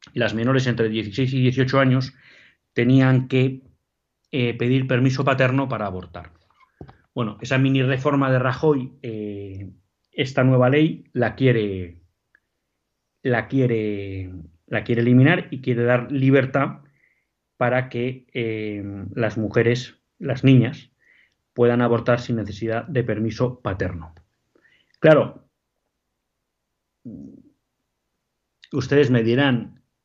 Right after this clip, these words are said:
en una España en que un menor no puede pedir alcohol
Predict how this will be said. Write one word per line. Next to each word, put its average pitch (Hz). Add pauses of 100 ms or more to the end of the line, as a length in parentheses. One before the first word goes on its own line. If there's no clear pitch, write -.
(340)
en 120
una 135
España 147 (480)
en 120
que 139
un 143
menor 135 (640)
no 120
puede 131
pedir 117
alcohol 107